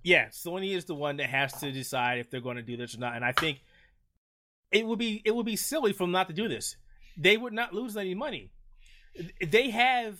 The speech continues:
no stake in this whatsoever. It, and it's not like they're losing money.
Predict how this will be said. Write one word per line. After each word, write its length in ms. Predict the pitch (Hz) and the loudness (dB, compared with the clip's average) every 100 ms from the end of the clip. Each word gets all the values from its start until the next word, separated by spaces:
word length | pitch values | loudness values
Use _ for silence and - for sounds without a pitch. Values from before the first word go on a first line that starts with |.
| - _ | -18 _
no 200 | 156 226 | -8 -8
stake 360 | 277 240 330 - | -6 -6 -6 -6
in 100 | 131 | -10
this 220 | 107 - - | -12 -16 -18
whatsoever. 720 | 147 196 - 220 220 233 117 - | -10 -8 -6 -4 -4 -4 -6 -10
It, 220 | 147 196 196 220 | -12 -10 -8 -4
and 100 | 208 | 0
it's 160 | 196 196 | 0 0
not 120 | 214 | 0
like 140 | 214 | 0
they're 80 | 202 | -2
losing 280 | 190 190 160 | -2 -2 -2
money. 340 | 202 202 180 | -2 0 -2